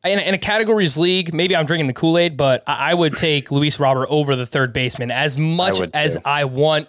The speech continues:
Speaker 1: Machado or Rafael Devers on my team. Now, in a categories, uh, in a points league,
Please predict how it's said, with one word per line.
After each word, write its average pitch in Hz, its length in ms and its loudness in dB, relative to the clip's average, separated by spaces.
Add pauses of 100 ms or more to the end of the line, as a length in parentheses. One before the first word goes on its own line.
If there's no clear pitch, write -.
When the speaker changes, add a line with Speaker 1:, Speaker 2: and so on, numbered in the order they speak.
Speaker 1:
Machado 139 680 0
or 139 320 2
Rafael 131 380 2
Devers 131 360 0
on 131 80 0
my 127 120 0
team. 143 280 -2 (300)
Now, 214 160 2
in 208 60 4
a 196 40 -2
categories, 196 640 2
uh, 131 260 0
in 151 80 0
a 156 60 0
points 254 340 0
league, 131 320 0